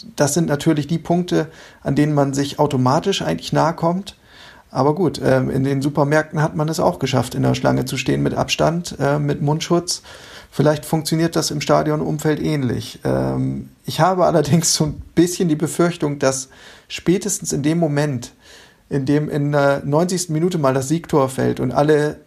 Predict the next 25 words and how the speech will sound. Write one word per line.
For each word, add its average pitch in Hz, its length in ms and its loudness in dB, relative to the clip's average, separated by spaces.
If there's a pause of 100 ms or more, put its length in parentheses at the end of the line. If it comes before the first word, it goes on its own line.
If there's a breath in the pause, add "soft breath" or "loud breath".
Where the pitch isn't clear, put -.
(120)
emotionalen 151 680 0
Dämme 156 240 2
brechen, 123 540 -2 (460 loud breath)
dass 135 180 0
dann 143 180 2
natürlich, 143 640 -2
ähm, 131 640 -2
alle 139 320 0
Abstandsregelungen - 1300 0
<laughs> - 0 -
für 156 160 2
die - 80 -2
Katz - 400 -2
sind 175 280 -2 (760 loud breath)
und 147 260 2
wir 139 180 4
ein 139 340 -2
großes 151 500 2
Knäuel 147 460 2
an 131 180 -2
Fans, 131 540 -4
an 135 180 -4
glückseligen 131 800 -2
Fans 123 340 -6
sehen. 139 260 -10